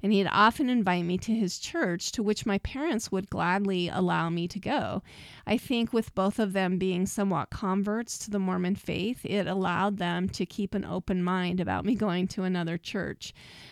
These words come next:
Um, he never came to my church, but I often went to his. And I think this open-mindedness was really hard to come by in my faith, especially at that time.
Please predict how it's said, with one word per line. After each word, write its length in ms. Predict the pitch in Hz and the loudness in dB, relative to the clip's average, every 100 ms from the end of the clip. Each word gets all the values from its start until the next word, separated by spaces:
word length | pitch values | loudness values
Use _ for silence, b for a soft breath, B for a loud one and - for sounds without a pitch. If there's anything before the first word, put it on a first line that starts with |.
| B - | B -2
Um, 300 | 185 185 185 | 0 2 2
he 160 | 220 | 4
never 200 | 240 220 | 4 4
came 220 | 208 247 208 | 2 2 4
to 80 | |
my 240 | 196 214 240 | 4 4 2
church, 400 | - 202 185 - | 2 0 0 -4
but 160 | 185 | -4
I 160 | - 185 | -2 -2
often 500 | - 190 - 202 196 | 2 2 2 0 0
went 140 | 190 180 | 0 0
to 80 | |
his. 540 | 202 202 92 - 196 - | 0 0 -2 -4 -6 -6
And 120 | 196 202 | -2 0
I 100 | 208 | 0
think 260 | 240 233 | -2 -2
this 260 | 220 214 - | -2 -4 -4
open-mindedness 1080 | 214 208 214 190 185 202 214 202 175 185 - | -4 -2 0 0 0 0 0 -2 -4 -4 -2
was 200 | 202 202 | -4 -2
really 280 | 208 202 202 | 0 0 0
hard 240 | 196 185 | 0 -2
to 40 | |
come 300 | - 233 285 | -2 2 4
by 220 | 226 175 190 | 4 4 2
in 200 | 190 180 | 0 0
my 140 | 180 | -2
faith, 320 | - - - | -2 -4 -4
especially 380 | - 202 214 190 | -4 -4 -2 -4
at 80 | 185 | -2
that 240 | 170 - | -4 -6
time. 480 | - 269 220 180 | -6 -4 -2 -2